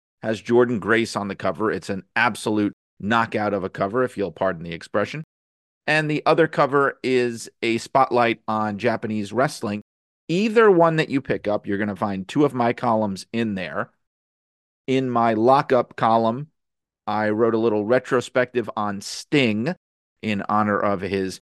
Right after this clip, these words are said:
final match at A E W Revolution. And in my column, The Way It Was, I took a look back at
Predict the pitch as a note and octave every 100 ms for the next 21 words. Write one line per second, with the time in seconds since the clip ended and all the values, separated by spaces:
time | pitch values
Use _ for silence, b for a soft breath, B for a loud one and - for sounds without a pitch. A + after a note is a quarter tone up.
0 | _ _ G#2 G#2 F#2 F2+ F#2+ C3+ D#3+ F#2+
1 | F2+ F2+ F#2 E2+ F#2 F2+ F2 F2+ D#2+ F2
2 | C3+ D#3+ F#3 F#3 - E3 F3 C3+ D#3+ F3+
3 | _ _ _ _ _ _ _ C#3 D3+ D#3+
4 | D#3+ F#3 A3+ G#3+ D#3+ D3 D#3+ D#3+ C#3 C#3+
5 | A#2+ A#2 F3 G3 - _ _ _ _ _
6 | _ D3 D#3 E3 E3+ G#3 G#3 E3+ E3 E3
7 | - - C3+ C3+ -